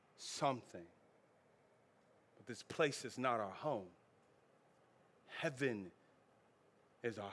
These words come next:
home. And if you have been justified, my argument to you today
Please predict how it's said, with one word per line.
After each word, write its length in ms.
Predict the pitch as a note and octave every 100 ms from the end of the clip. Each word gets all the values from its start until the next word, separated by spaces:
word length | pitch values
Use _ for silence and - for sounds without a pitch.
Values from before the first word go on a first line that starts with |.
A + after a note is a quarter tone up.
| -
home. 220 | E3 A2 D#2+ - - - - - - - - - - - _ - - - - - - -
And 200 | A#2+ B2+
if 200 | F#3 G#3
you 120 | G3+
have 240 | F#3+ F3
been 200 | D3 E3
justified, 680 | C#3 D3 D#3+ - C#3 - A2 F2 D#2 - - - - - - - - - - - - - - -
my 320 | A2 D3 F#3
argument 580 | F3 E3 D#3+ D#3+ D#3+ -
to 120 | D3
you 220 | C#3 D3+
today 600 | - C#3 D3 C3+ C3+